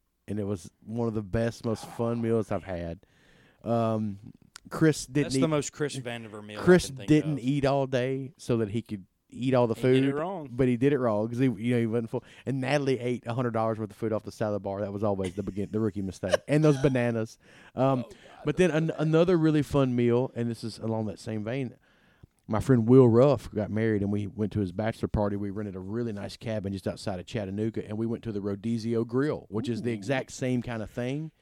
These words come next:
Speaker 2: Churrascaria.
Speaker 1: Yeah, uh, was it? Or
Speaker 2: That's what a Brazilian
Speaker 1: is that a
Speaker 2: steakhouse is.
Speaker 1: churrascaria or a churrascaria?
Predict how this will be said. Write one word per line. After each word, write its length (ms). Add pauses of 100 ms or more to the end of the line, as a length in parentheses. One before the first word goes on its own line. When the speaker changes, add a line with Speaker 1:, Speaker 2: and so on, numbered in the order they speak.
(140)
Speaker 2:
Churrascaria. 920
Speaker 1:
Yeah, 320 (120)
uh, 160
was 160
it? 220 (100)
Or 60
Speaker 2:
That's 160
what 100
a 40
Brazilian 440
Speaker 1:
is 80
that 140
a 40
Speaker 2:
steakhouse 260
is. 120
Speaker 1:
churrascaria 360
or 160
a 80
churrascaria? 840